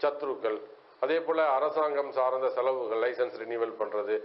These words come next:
இந்த மாதிரியான விரயங்கள் ஏற்படுவதற்கு வாய்ப்புகள் உண்டு. ஆனாலுமே கூட அது எதிர்காலத்துக்கு நன்மை தருவதாகவும் நிம்மதியை தரக்கூடியதாகவும் தான் இருக்கும் சிம்ம ராசி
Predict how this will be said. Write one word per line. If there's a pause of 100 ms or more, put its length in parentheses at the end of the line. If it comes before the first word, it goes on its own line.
(300)
இந்த (120)
மாதிரியான (140)
விரயங்கள் (100)
ஏற்படுவதற்கு
வாய்ப்புகள்
உண்டு. (100)
ஆனாலுமே
கூட
அது
எதிர்காலத்துக்கு (540)
நன்மை (120)
தருவதாகவும் (100)
நிம்மதியை (120)
தரக்கூடியதாகவும்
தான்
இருக்கும் (640)
சிம்ம
ராசி